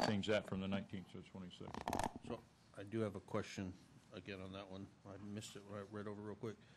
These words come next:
Speaker 2: So the way it's written talks about discussion of the mayor's Mar-, March budget message,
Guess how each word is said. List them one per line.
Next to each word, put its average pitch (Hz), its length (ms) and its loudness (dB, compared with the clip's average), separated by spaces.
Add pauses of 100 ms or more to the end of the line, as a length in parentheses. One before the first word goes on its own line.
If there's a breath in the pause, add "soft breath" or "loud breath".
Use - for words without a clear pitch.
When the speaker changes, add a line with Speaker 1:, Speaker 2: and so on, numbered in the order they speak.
(540 loud breath)
Speaker 2:
So - 180 4
the 110 120 4
way 131 260 8
it's - 260 0
written 101 540 2 (1200 loud breath)
talks 117 240 0
about 104 260 2
discussion 104 720 -2 (1120 loud breath)
of 101 140 2
the 104 80 2
mayor's 101 400 2
Mar-, 101 160 0 (180)
March 104 260 2
budget 98 340 -2
message, 98 320 -2